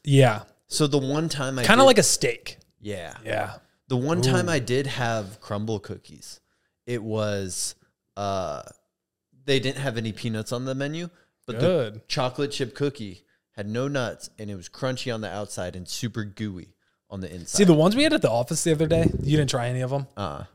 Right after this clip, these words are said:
Speaker 1: Bro, those things were
Speaker 2: Like,
Speaker 1: fi-,
Speaker 2: not good?
Speaker 1: five minutes overbaked.
Speaker 2: Really?
Speaker 1: At least,
Speaker 2: Like,
Speaker 1: yeah.
Speaker 2: all of 'em?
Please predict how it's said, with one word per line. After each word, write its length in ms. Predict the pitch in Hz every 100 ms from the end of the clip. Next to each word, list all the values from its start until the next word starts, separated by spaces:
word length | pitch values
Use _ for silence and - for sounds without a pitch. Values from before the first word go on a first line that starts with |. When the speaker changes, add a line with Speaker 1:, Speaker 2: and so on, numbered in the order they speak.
| _
Speaker 1:
Bro, 340 | 147 151 120 107
those 260 | 151 262
things 260 | - 320 196
were 300 | 151 113 110 104 107 - _ _ _ _ _ _ _ -
Speaker 2:
Like, 80 | 107
Speaker 1:
fi-, 80 | 101 104
Speaker 2:
not 140 | -
good? 200 | 107 107
Speaker 1:
five 300 | 196 190 185
minutes 320 | 170 147 -
overbaked. 600 | - 139 135 120 104 - - _ _
Speaker 2:
Really? 420 | 95 117 175 131 -
Speaker 1:
At 140 | 160
least, 200 | 156 139
Speaker 2:
Like, 120 | 117 113
Speaker 1:
yeah. 220 | 127 117
Speaker 2:
all 140 | 120
of 100 | 139
'em? 160 | 196